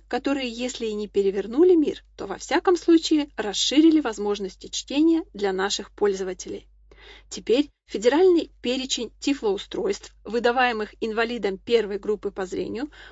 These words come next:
можно вписать брайлевский дисплей и приобрести его по электронному сертификату. Большинство брайлевских дисплеев являются портативными устройствами, которые можно использовать автономно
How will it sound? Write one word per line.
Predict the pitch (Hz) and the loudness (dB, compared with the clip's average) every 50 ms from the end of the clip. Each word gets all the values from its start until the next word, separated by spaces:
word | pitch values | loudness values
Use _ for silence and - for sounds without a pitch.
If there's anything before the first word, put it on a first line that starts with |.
| - - | -18 -10
можно | 220 220 214 208 220 233 269 330 | -4 0 0 0 0 2 0 -2
вписать | - _ - 240 - - 240 233 277 269 - - - | -2 _ -8 -10 -8 -6 -4 -4 -4 -6 -8 -12 -6
брайлевский | 190 190 226 240 226 208 208 190 - - - - 196 | -2 2 2 4 4 4 2 0 -2 -6 -12 -14 -12
дисплей | 185 - - - - - 196 240 311 359 - _ _ _ _ | -10 -10 -12 -10 -6 -2 0 0 0 0 -2 _ _ _ _
и | - 269 | 2 2
приобрести | 294 - - 240 214 196 196 220 208 - - - 226 254 | 2 4 2 0 0 0 0 -4 -6 -8 -10 -6 0 2
его | 294 320 381 381 370 - _ _ | 4 4 6 4 4 2 _ _
по | - 233 196 | -4 -2 -2
электронному | 202 - - - - - 202 208 214 220 220 220 220 | -2 -2 -6 -6 -4 -2 0 0 0 -2 -6 -6 -6
сертификату. | - - 233 - - - 214 - 233 - - 202 190 185 - - - - _ _ _ _ _ _ _ _ _ _ _ - | -6 -8 -8 -6 -6 -6 -6 -6 -8 -10 -8 -6 -8 -8 -10 -16 -20 -20 _ _ _ _ _ _ _ _ _ _ _ 0
Большинство | - 214 226 - 311 330 - - 392 415 381 | 0 2 2 4 2 0 4 6 8 8 8
брайлевских | 285 311 320 330 311 302 294 - - - 247 226 | 8 6 4 4 4 4 2 0 -4 -10 -10 -8
дисплеев | 269 277 - - 311 370 440 403 294 208 - _ _ _ _ | -8 -8 -4 0 4 6 6 6 6 4 -2 _ _ _ _
являются | 214 208 214 208 220 240 254 262 269 - 262 | -6 -4 -2 0 2 2 2 2 0 -2 -6
портативными | - - 226 - - 190 180 - - 233 269 269 285 277 269 285 - | -6 -6 -8 -4 -4 -4 -4 -4 -6 -8 -6 -4 -4 -2 -2 -4 -4
устройствами, | 254 233 - - 247 247 233 208 - - - 190 185 190 - - | -6 -10 -8 -6 -2 2 2 2 0 -2 -8 -8 -8 -8 -10 -10
которые | - 190 190 - 208 208 208 214 | -8 -4 0 2 2 4 2 2
можно | 214 220 302 302 349 | 2 2 2 4 2
использовать | 339 - 233 220 - - - 220 208 214 220 214 196 - - | 2 0 -4 -12 -10 0 2 2 2 2 0 -2 -4 -4 -6
автономно | - 214 - - - 190 196 196 220 302 339 370 392 381 | -8 -10 -10 -10 -12 -12 -10 -6 -2 0 2 4 4 2